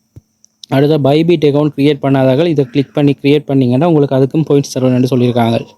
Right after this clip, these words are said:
ஓகே, கிளிக் பண்ணிட்டு நீங்க அதுல யூசர் நேமை கொண்டு வந்து கொடுக்கணும்.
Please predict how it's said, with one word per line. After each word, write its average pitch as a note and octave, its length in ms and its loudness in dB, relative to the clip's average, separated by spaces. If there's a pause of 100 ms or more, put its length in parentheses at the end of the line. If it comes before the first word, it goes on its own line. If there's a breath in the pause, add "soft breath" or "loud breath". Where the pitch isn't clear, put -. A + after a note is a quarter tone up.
(240)
ஓகே, E3+ 260 -6 (500 soft breath)
கிளிக் D3 200 -4
பண்ணிட்டு D#3+ 280 0
நீங்க E3+ 220 2
அதுல C#3+ 260 2
யூசர் D#3+ 200 0
நேமை D3 220 0
கொண்டு D3+ 80 -4
வந்து D3 160 0
கொடுக்கணும். C3 480 -4